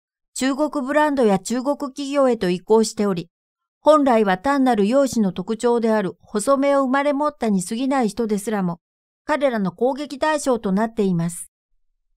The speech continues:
私の小さい目は中国人としてふさわしくないのか、このような容姿に生まれついたことがルーファーなのか。中国の菓子メーカースリースクワレルズの広告塔で、細目事件やルー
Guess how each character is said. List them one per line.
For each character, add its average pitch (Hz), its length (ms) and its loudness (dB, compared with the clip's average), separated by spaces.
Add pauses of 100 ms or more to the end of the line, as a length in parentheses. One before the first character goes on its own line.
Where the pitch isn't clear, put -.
(360)
私 269 360 0
の 277 80 0
小 285 260 -4
さ 311 180 2
い 294 80 0
目 220 140 4
は 180 120 0
中 262 260 -6
国 294 240 -2
人 269 200 -2
と 220 140 0
し 185 120 -6
て 190 120 -2
ふ 175 140 -6
さ 277 120 0
わ 285 140 2
し - 100 -8
く 208 140 -2
な 233 160 2
い 226 60 2
の 202 100 -2
か、 170 140 -4 (560)
こ 247 140 2
の 285 120 6
よ 311 160 6
う 294 40 6
な 233 120 4
容 269 220 2
姿 220 180 0
に 196 100 2
生 190 60 0
ま 226 160 2
れ 262 100 -4
つ 294 140 -8
い 285 80 -4
た 254 80 0
こ 214 140 -4
と 190 100 -2
が 170 260 0
ル 202 120 2
ー 247 100 0
フ 262 80 -4
ァ 285 120 4
ー - 20 0
な 285 160 0
の 247 100 2
か。 180 160 -6 (920)
中 311 220 0
国 269 280 4
の 185 80 2
菓 202 140 -2
子 285 140 -6
メ 277 180 4
ー 240 60 -2
カ 190 300 -2
ー - 40 -18
ス 240 180 -4
リ 294 180 0
ー - 20 -2
ス - 120 -10
ク 285 120 -2
ワ 311 100 4
レ 277 120 2
ル 240 120 -6
ズ 202 120 -4
の 185 140 0
広 220 240 0
告 214 220 -8
塔 196 220 -2
で、 180 220 -4 (300)
細 208 260 2
目 302 160 0
事 285 140 -10
件 277 260 0
や 175 220 -2
ル 208 120 2
ー - 20 0